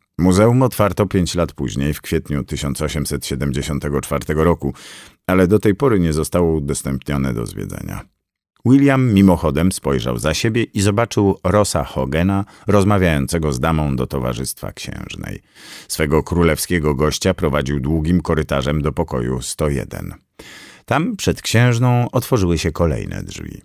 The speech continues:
Był ciekaw, czy jej królewska wysokość kiedykolwiek sama otworzyła sobie drzwi, ale szybko tę myśl porzucił i skupił się na planie zwiedzania.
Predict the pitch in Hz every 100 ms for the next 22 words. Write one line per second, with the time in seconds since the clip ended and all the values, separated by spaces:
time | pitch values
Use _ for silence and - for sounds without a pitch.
0 | _ - 95 87 - 80 - 50 - -
1 | - - - 65 64 57 - 76 73 80
2 | - - 62 65 - 78 76 87 - -
3 | 90 80 - 73 76 76 - 65 67 69
4 | - 76 65 62 - 67 71 69 76 76
5 | 67 50 - _ 131 139 - - - -
6 | 65 71 65 64 - 85 95 123 - 92
7 | 117 - - - 71 65 71 69 65 53
8 | 57 58 - 71 64 52 50 50